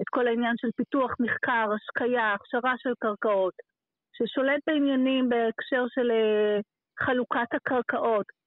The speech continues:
ראשית האדמיניסטרציה, אה, ולא מפתיע שהחותמות המוקדמות ב-, ביותר באזור שלנו התגלו באתר תל צף. כלומר, שוב, ראשית מנהל, מה שאלף חמש מאות שנים אחרי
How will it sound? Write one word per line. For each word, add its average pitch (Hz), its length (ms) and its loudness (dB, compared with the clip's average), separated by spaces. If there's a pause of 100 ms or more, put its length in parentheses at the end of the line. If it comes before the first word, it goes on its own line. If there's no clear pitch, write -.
ראשית 240 420 0 (140)
האדמיניסטרציה, 240 1200 0 (720)
אה, 208 260 4
ולא 233 180 2
מפתיע 330 460 0 (200)
שהחותמות 233 500 -2
המוקדמות 233 640 0 (220)
ב-, 226 260 2
ביותר 233 400 0
באזור 233 400 0
שלנו 247 440 0
התגלו 240 480 0
באתר 220 380 0 (100)
תל 190 140 0 (120)
צף. 165 160 -2 (100)
כלומר, 214 220 -2 (120)
שוב, 330 200 0 (420)
ראשית 311 360 0
מנהל, 247 680 2 (600)
מה 240 100 0 (100)
שאלף 302 580 0
חמש 285 320 0
מאות 311 180 0
שנים 269 300 2
אחרי 311 360 0